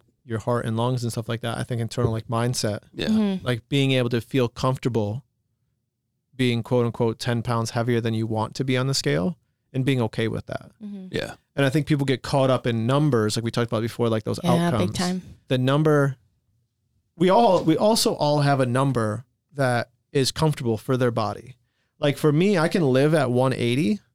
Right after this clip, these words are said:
Speaker 1: but it's very hard. When I just kinda chill and I'm not, like, super restrictive with my diet and I'm like, "Whatever,"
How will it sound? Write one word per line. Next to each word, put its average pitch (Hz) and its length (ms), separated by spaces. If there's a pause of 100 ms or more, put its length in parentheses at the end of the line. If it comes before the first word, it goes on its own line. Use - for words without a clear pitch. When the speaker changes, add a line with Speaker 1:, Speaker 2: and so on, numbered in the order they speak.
(880)
Speaker 1:
but 135 80
it's 120 100
very 127 320
hard. 98 400 (720)
When 143 260
I 165 120
just 147 220
kinda 139 220
chill 139 540
and 131 100
I'm 117 120
not, 127 180
like, 127 160
super 131 400
restrictive 127 520
with 123 180
my 123 120
diet 117 380
and 120 100
I'm 117 80
like, 113 160
"Whatever," 127 480